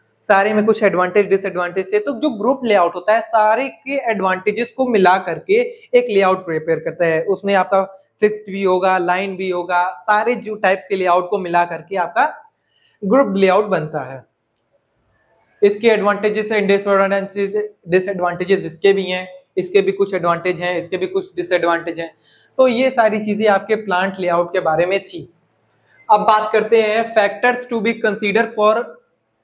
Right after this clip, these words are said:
for factory layout planning। तो कुछ factors हैं जिसको हम लोग consider करना पड़ेगा। अगर कोई भी factory का हमें layout लगाना है तो कुछ factors हैं, उसको हम लोग consider करते हैं। ठीक है, कौन कौन से हैं?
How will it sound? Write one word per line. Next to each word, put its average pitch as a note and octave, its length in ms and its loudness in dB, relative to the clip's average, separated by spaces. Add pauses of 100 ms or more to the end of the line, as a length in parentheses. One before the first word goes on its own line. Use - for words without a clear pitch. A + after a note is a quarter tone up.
(1300)
for G#3+ 140 4 (220)
factory G#3+ 400 2
layout G3+ 420 4 (280)
planning। E3 340 -2 (200)
तो G3 100 2 (100)
कुछ B3+ 180 2
factors - 460 -2
हैं G#3+ 100 0
जिसको G3+ 260 -2
हम G#3 100 0
लोग G#3 100 2
consider F#3 480 0
करना F#3 220 0
पड़ेगा। F3+ 320 0
अगर G3+ 160 0 (160)
कोई G#3 160 4
भी A3 120 -6
factory G3+ 340 -6
का G3 100 4
हमें F#3+ 160 -2
layout E3+ 400 0
लगाना D#3 300 -2
है F#3 180 2 (460)
तो A#3+ 60 2
कुछ C#4 240 -2
factors G#3 400 -2
हैं, B3 80 0
उसको A3 300 -4
हम G3 80 0
लोग B3 160 4
consider F3 420 -4
करते C#3+ 260 -12
हैं। C#3 240 -16
ठीक G#3+ 160 2
है, G#3 80 4
कौन G#3 220 -2
कौन G#3 180 0
से G3+ 100 -6
हैं? G#3 360 -6